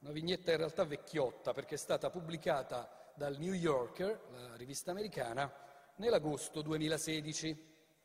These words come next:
Ora, l'agosto duemilasedici era il momento in cui Trump era in corsa come candidato per la Casa Bianca, ma ancora non aveva vinto.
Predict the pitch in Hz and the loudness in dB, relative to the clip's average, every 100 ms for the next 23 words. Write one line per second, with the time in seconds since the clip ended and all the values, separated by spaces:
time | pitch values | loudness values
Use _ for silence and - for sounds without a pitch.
0 | _ _ _ _ 175 151 - - 165 208 | _ _ _ _ 0 0 -2 -6 -2 2
1 | 226 170 202 226 226 196 202 190 208 208 | 2 4 0 2 0 0 0 0 -2 -6
2 | - - - 175 175 180 220 208 - 156 | -12 -20 -4 2 2 2 0 -2 0 -4
3 | - 165 202 190 139 - 131 117 - - | -2 2 6 6 4 0 0 0 -6 0
4 | 170 143 147 - 247 180 151 - 131 98 | 4 4 0 -2 2 4 2 0 -2 -2
5 | - 127 117 - 117 175 294 - - - | -14 -14 -12 -10 -8 2 2 2 -2 -12
6 | - - - - _ _ _ _ - 107 | -14 -20 -20 -20 _ _ _ _ -14 -12
7 | - 185 254 160 117 110 151 127 170 214 | -4 0 2 0 -6 -6 -6 -6 -4 -4
8 | 185 160 160 156 156 151 143 135 127 110 | -2 0 2 2 2 2 2 -2 -4 -8
9 | 131 113 - | -8 -8 -12